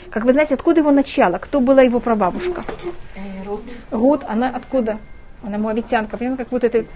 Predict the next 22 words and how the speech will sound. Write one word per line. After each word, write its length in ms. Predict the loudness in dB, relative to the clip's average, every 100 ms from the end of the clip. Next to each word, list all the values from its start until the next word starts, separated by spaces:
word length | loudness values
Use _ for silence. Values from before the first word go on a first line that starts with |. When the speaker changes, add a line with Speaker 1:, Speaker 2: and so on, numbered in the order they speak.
| -16 -10
Speaker 1:
вот 100 | 0
это 220 | 0 0
всегда, 480 | -4 -6 -2 -2 -2 -8 -18 -20 -8
э, 180 | -6 -4
Давид, 340 | -4 -2 -2 -4 -14 -8
символика 420 | -4 0 0 -2 -4
его 120 | -4
рождения, 460 | -2 -2 -2 -4 -8
это 160 | -4
рождение 420 | -2 -2 -2 -2 -4
от 140 | -4
самого 300 | -2 -2 0
неправильного, 480 | 0 2 0 0 -4
что 160 | -4
может 240 | -6 -4 -4
быть. 220 | -2 -4 -8 -18 -18 -20 -20 -18 -8
А 140 | -6
вы 240 | -4 -4 -2
знаете, 380 | 0 0 0 0
как 260 | 0 0
родился 400 | 0 0 -2 0
Муав? 340 | 0 2 -2